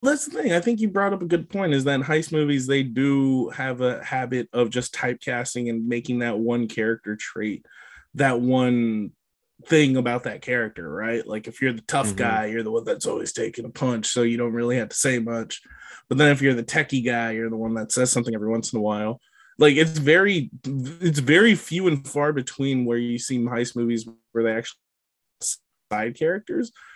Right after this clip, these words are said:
Speaker 1: um, and really kinda give them a, what's going on. You know, the one movie I can think of that did do that,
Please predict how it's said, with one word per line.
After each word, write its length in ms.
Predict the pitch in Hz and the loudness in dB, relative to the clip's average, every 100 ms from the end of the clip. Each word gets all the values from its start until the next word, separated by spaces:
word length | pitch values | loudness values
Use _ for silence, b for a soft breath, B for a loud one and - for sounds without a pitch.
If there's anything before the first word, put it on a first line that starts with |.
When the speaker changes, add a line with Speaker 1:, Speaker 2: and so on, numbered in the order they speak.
| B B B | B B B
Speaker 1:
um, 560 | 135 131 113 110 101 113 - | 0 2 2 0 -6 -6 2
and 220 | 143 120 | 2 4
really 220 | 139 139 | 6 6
kinda 260 | 131 139 123 | 4 0 0
give 380 | 127 131 123 - | 0 0 0 -2
them 260 | 127 117 | -2 -2
a, 300 | - 71 71 _ _ _ _ _ _ _ _ | -4 -10 -16 _ _ _ _ _ _ _ _
what's 140 | - - | -16 -4
going 280 | 113 104 107 | -4 -2 -4
on. 300 | 113 101 131 _ b b b | -4 -6 -10 _ b b b
You 80 | - | 2
know, 100 | 143 | 4
the 80 | 127 | 4
one 180 | 135 143 | 4 4
movie 220 | 143 143 | 4 2
I 60 | 127 | 2
can 140 | 113 | -2
think 240 | 123 127 | -4 -2
of 100 | 143 123 | -2 0
that 140 | 110 | -4
did 220 | 127 120 | -2 -2
do 100 | 131 | 0
that, 240 | 143 180 | 2 0